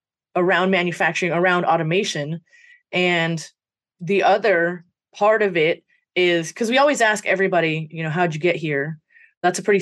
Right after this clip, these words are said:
standard, like, podcast question, I think. But, you know, we also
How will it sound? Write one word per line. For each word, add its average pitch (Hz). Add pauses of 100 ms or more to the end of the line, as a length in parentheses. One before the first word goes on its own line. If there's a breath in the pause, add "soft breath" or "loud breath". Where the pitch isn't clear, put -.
standard, 165
like, 139
podcast 147
question, -
I -
think. - (340 loud breath)
But, 202 (180)
you 202
know, 185 (100)
we 214
also 208